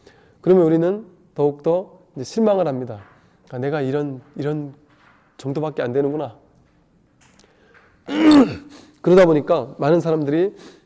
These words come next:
자기 자신에 대해서 아주 실망감 가득한, 아주 좌절스러운 그런 생각을 품고 인생을 살아갑니다. 그러니까 인생을 살아가는, 삶을 살아가는 삶의 어떤 토대가 되는 근본 정신,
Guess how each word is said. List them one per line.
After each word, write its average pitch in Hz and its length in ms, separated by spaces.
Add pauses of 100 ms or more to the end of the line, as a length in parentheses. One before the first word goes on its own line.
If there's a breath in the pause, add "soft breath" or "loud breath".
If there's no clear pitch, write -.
(140 loud breath)
자기 147 240
자신에 143 340
대해서 135 460
아주 147 160
실망감 170 840 (100)
가득한, 131 540 (760 soft breath)
아주 143 120
좌절스러운 139 720 (800)
그런 202 380
생각을 202 380
품고 220 680
인생을 175 340
살아갑니다. 123 600 (1500 soft breath)
그러니까 185 380 (400 loud breath)
인생을 196 440
살아가는, 180 440
삶을 220 360
살아가는 196 420
삶의 208 380
어떤 170 240
토대가 214 560
되는 170 320
근본 160 400
정신, 131 440